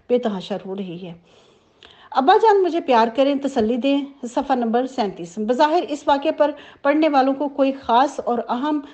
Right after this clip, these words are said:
काबिल इतराज़ बात नज़र नहीं आएगी, मगर मैं जब वा-, ये वाक़या पढ़ रही थी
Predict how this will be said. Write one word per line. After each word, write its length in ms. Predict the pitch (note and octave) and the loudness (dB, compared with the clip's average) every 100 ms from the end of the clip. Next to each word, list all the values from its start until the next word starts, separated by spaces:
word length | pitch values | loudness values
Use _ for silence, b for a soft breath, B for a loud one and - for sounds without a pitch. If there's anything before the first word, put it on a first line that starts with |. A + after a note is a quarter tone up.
| B | B
काबिल 220 | B3 A#3 B3+ | 0 2 2
इतराज़ 500 | C4 B3+ A#3 A#3 G#3+ | 0 2 2 0 0
बात 280 | G#3+ A3 - | 0 0 -2
नज़र 260 | G#3+ A#3+ | -4 -2
नहीं 240 | A#3 A#3+ D#4+ | -2 0 2
आएगी, 400 | A#3+ A3 B3+ D#4 B B B3+ | 2 0 -4 -8 B B -2
मगर 240 | D4 F#4+ | 2 2
मैं 200 | E4+ E4 | 4 4
जब 160 | E4+ D4+ | 2 0
वा-, 180 | C4+ | 0
ये 120 | B3 B3+ | 0 0
वाक़या 280 | A#3+ A#3+ | 0 0
पढ़ 240 | C4+ A3+ A#3+ | 0 2 2
रही 220 | A#3+ B3 | 0 -4
थी 340 | A#3 B3+ B3 | -4 -8 -8